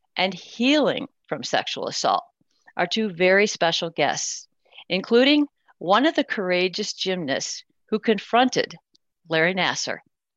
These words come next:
at his trial. Let me introduce them.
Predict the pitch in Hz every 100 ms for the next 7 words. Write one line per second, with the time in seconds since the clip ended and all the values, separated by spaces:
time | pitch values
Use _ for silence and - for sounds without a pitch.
0 | - 139 160 165 - 175 147 95 - _
1 | _ _ _ - _ _ _ _ - -
2 | 175 190 185 165 156 135 143 - - 123